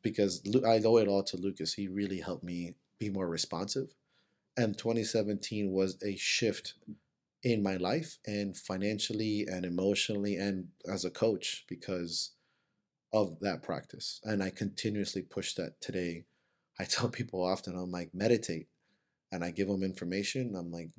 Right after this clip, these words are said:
Just start with three minutes a day and identify and be present in the moment, and that led into a lot of other activities and,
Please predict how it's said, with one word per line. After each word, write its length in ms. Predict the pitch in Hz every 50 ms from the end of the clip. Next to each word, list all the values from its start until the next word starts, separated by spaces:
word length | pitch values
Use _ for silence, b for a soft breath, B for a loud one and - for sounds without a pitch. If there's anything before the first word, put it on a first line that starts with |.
| - _ _
Just 180 | - - - -
start 220 | - 101 95 101
with 120 | 107 104
three 140 | - 110 110
minutes 320 | 113 113 113 110 107 - 110
a 40 |
day 460 | 107 113 110 110 110 110 110 110 110 107 82
and 300 | 90 87 90 85 82 80 b b b b b b b b _ _ _ _ _ _ _ _ _ _ _ _ - - -
identify 540 | 98 90 101 101 104 104 - 107 98 98
and 120 | 98 92 90
be 100 | 95 92
present 440 | - - - 101 95 92 101 98 98
in 80 | 95
the 80 | 95 92
moment, 460 | 92 95 95 95 95 95 95 92 92
and 140 | 92 90 92
that 200 | 92 95 95 - 95
led 200 | 92 98 95 95
into 320 | 98 92 90 - 98 92
a 40 | 87
lot 220 | 87 90 92 95
of 140 | 95 90 92
other 220 | 95 90 92 87
activities 640 | 85 85 - - - 107 92 95 92 95 92 95 87 90
and, 240 | 90 85 85 82